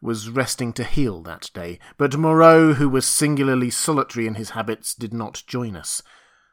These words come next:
I talked with Montgomery to clear my ideas of the way in which the beast folk lived. In particular, I was urgent to know how these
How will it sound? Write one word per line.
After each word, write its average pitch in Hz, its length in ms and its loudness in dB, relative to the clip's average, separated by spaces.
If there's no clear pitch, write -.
I 104 120 -16
talked - 360 -4
with 117 160 -4
Montgomery 113 680 -4
to 104 100 -16
clear 117 300 -4
my 110 180 -6
ideas 107 640 -2
of 95 120 -16
the 107 80 -6
way 107 280 -6
in 104 140 -10
which - 220 -14
the 110 100 -10
beast - 320 -12
folk 98 300 -12
lived. 113 360 -10
In 160 100 -4
particular, 202 640 0
I 170 180 2
was 165 320 0
urgent 202 420 -4
to 185 80 -6
know 143 360 4
how 170 340 -4
these 151 360 -4